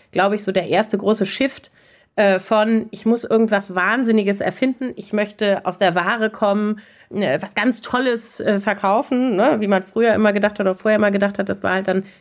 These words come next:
diese Loslösung vom, vom eigentlichen Ästhetikgedanken im ersten Step, was das Produkt angeht, sondern hin zu einer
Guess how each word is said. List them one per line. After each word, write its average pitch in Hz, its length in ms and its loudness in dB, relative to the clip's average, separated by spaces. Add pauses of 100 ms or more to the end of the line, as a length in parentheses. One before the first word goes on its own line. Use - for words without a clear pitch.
diese 190 140 0
Loslösung 208 720 2
vom, 196 360 0 (280)
vom 185 300 -2
eigentlichen 196 840 -2 (220)
Ästhetikgedanken 202 840 -2
im 175 100 0
ersten 196 360 -2
Step, 247 340 -2 (340)
was 180 140 -2
das 190 140 -6
Produkt 226 360 -6
angeht, 180 400 -2 (240)
sondern 190 340 0
hin 226 260 0
zu - 180 -6
einer 190 480 -2